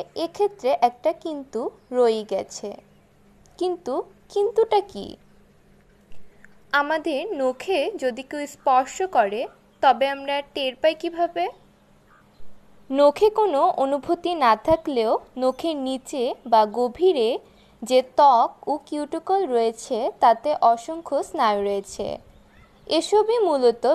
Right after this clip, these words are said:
বিভিন্ন ধরনের সংবেদন সহজে অনুধাবন করতে পারে। সংকেত গ্রহণ করার পরপরই তা পাঠিয়ে দেয় আঙুলের প্রান্তে,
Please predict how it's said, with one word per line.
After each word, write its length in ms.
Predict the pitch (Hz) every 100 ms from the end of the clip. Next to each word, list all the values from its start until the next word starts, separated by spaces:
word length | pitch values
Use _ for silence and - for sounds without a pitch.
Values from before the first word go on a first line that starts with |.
| 269
বিভিন্ন 320 | 269 320 330 330 330
ধরনের 360 | 302 240 277
সংবেদন 680 | - 330 240 226 254 233 269
সহজে 540 | 392 349 269 294 - 269
অনুধাবন 600 | 330 254 254 269 330 254 381
করতে 360 | 269 214 - 214
পারে। 320 | 196 190 196 214 _ _ _ _ _ _ _ _
সংকেত 640 | - 381 285 277 - 269 370 277
গ্রহণ 280 | 277 302 403 415
করার 300 | 254 226 262 403 302
পরপরই 540 | 240 233 320 285 262 480 -
তা 100 | 247
পাঠিয়ে 500 | 240 233 226 - 381
দেয় 240 | 359 240 311
আঙুলের 460 | 233 226 226 262 440 -
প্রান্তে, 480 | 226 202 202 196